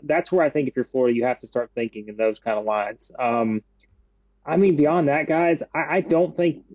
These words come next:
you know, to me, Matt McMahon, I think is, I don't wanna say he's too much like Mike White. I just think that that's, I don't, I think he'd be, I think he'd fit better maybe with less pressure in his first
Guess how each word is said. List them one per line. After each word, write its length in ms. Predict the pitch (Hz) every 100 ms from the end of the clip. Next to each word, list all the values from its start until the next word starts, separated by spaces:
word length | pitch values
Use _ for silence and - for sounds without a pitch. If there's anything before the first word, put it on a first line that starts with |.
| - - - _
you 100 | -
know, 120 | 190 180
to 140 | -
me, 220 | 185 226
Matt 300 | 185 170 156
McMahon, 580 | 156 151 151 170 190 175 - _ _ _ -
I 140 | 143
think 240 | 147 151 135
is, 180 | - - _ _ _ -
I 60 |
don't 120 | 175 180
wanna 100 | 165
say 140 | 160
he's 180 | 139 -
too 80 | 147
much 300 | 139 - 131
like 120 | 123
Mike 300 | 123 117 -
White. 360 | 123 107 107 - _ _ _ 135
I 160 | 131
just 180 | 135 -
think 200 | 139 127
that 120 | 123
that's, 640 | 135 123 123 - - - - _ _ _ _ _ _ _ _ _ _ 143
I 100 | 185
don't, 180 | 190 -
I 80 | 170
think 220 | 208 190
he'd 200 | 185 156
be, 220 | 175 147
I 80 | 180
think 160 | 202 185
he'd 140 | 180
fit 180 | 170 -
better 340 | 160 151 147 131
maybe 280 | 143 139
with 140 | 135 123
less 220 | 127 123
pressure 440 | - 127 113 110
in 80 | 107
his 140 | 107 -
first 400 | 131 120 113